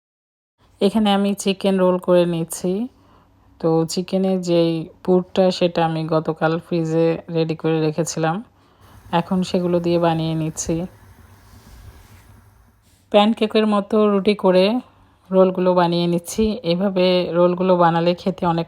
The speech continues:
মজা লাগে, ভিতরে অনেক সফট হয়। রোল বানিয়ে সেগুলোকে ডিমের মধ্যে দিয়ে আবার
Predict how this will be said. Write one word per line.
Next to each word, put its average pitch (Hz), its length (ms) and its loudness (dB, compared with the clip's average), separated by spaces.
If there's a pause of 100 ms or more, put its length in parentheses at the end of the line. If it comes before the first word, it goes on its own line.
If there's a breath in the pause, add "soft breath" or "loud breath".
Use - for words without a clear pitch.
মজা 165 200 0
লাগে, 165 400 0
ভিতরে 170 460 -2
অনেক 165 280 -4
সফট 165 380 -2
হয়। 175 240 -2 (400 loud breath)
রোল 214 240 2
বানিয়ে 208 480 0
সেগুলোকে 196 640 -4
ডিমের 190 400 -2
মধ্যে 185 360 -2
দিয়ে 185 400 0
আবার 180 760 -2